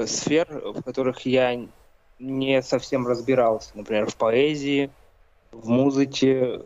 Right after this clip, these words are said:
там, где-то в операторском деле. Потому что, э, там пять сфер творчества, получается.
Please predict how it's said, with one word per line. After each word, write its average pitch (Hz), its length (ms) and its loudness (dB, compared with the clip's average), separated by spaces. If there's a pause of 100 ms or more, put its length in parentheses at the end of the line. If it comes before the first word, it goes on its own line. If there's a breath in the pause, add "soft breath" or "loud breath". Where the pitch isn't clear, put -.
там, 104 300 -2
где-то 113 280 -2
в 117 40 4
операторском 123 840 0
деле. 120 420 2 (520)
Потому 113 400 0
что, 107 580 2 (240)
э, 117 260 -4 (180)
там 143 500 -2 (720)
пять 135 380 0
сфер - 760 -2
творчества, - 880 -6
получается. - 840 0